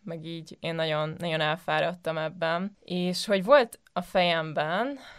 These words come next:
egyébként szerintem, ahogy sok ilyen dolog, ez is, ö, így az elménkben van nagyon, ott játszódik ez az egész.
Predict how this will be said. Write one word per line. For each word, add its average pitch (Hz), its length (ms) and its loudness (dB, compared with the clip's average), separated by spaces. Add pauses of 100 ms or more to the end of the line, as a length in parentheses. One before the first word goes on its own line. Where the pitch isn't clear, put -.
(120)
egyébként 196 380 -2
szerintem, 220 320 0
ahogy 202 220 -2
sok 254 360 2
ilyen 165 300 -2
dolog, 175 360 2
ez 196 180 2
is, 175 300 -8
ö, 170 440 -2 (280)
így 180 120 -8
az 180 120 -4
elménkben 156 800 2
van 151 200 -2
nagyon, 151 500 -6 (140)
ott 175 180 -4
játszódik 156 600 -4
ez 151 100 -8
az 156 120 -8
egész. 165 440 -4